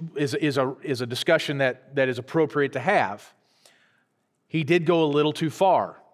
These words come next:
And I don't know if you all saw this, but I saw it pretty quickly. And he said this with regards to Jesus, because our nation was, is based on a Christian,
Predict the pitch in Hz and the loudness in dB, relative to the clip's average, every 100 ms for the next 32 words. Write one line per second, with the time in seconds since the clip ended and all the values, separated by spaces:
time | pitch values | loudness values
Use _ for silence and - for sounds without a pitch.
0 | - 127 135 143 143 139 147 139 127 - | -6 0 2 2 0 -2 0 0 0 0
1 | 147 135 123 135 - - 120 117 120 131 | 0 2 2 0 -2 -8 -6 -4 0 -2
2 | 127 139 123 - _ - 190 - 143 123 | 0 0 0 -2 _ -2 -2 0 -2 0
3 | 170 185 _ _ _ _ _ _ _ _ | -4 -4 _ _ _ _ _ _ _ _
4 | 135 147 151 185 156 160 208 185 165 151 | -4 -2 2 2 2 4 4 4 -2 -2
5 | 151 151 151 - 139 143 233 147 151 - | 0 2 2 0 -6 0 0 0 -2 -4
6 | 139 147 143 151 147 143 - - _ - | -4 -4 2 2 4 0 -4 -16 _ 0
7 | 143 143 147 147 156 143 117 113 - - | 2 2 0 0 -4 -4 -6 -12 -20 -10
8 | 156 131 127 135 135 135 143 143 - 131 | -6 -4 -6 -18 -8 0 0 0 -4 -2
9 | 131 131 143 135 120 - 147 - 143 135 | 0 0 -2 -4 -4 -4 -4 -4 -6 -6